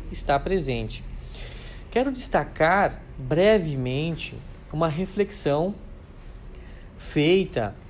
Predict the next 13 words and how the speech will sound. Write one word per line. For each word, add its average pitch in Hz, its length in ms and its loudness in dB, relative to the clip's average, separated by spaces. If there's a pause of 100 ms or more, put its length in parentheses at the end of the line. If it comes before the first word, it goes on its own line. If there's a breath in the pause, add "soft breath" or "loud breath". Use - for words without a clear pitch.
(260 loud breath)
no 190 140 4
documento 180 800 0
intitulado 156 580 0
Missão 160 480 2
Marista 143 460 2
na 131 60 -2
Educação 120 460 -4
Superior, 101 560 -6 (420)
que 175 320 2 (840 loud breath)
a 147 60 -4
sociedade 190 680 2
do 165 100 -4
conhecimento, 127 800 -6